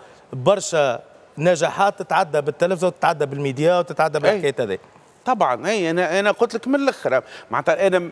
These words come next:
Speaker 2: مانيش نعمل في حصه رياضيه، هذاك علاش
Speaker 1: مم.
Speaker 2: نحكي لك على الرياضه من الاخر، ونجم نعطيك ثلاثه اسامي مدربين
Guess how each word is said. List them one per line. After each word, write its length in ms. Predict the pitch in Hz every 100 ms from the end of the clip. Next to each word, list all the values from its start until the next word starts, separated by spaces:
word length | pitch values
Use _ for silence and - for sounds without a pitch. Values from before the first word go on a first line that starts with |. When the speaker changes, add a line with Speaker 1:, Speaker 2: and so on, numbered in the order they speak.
| 151
Speaker 2:
مانيش 400 | 147 180 196 190
نعمل 200 | 180 160
في 120 | 139
حصه 280 | 139 160 143
رياضيه، 300 | 139 143 214
هذاك 160 | 185
علاش 200 | 156 175
Speaker 1:
مم. 60 | 143
Speaker 2:
نحكي 160 | 160 208
لك 120 | 170
على 80 | 160
الرياضه 300 | 175 196 175
من 80 |
الاخر، 400 | 165 147 - 185 185 - -
ونجم 460 | 143 160 165 185 165
نعطيك 340 | 165 170 175
ثلاثه 480 | - 208 208 180 135
اسامي 460 | 147 208 214 226 240
مدربين 920 | 185 151 165 165 165 143 196 240 247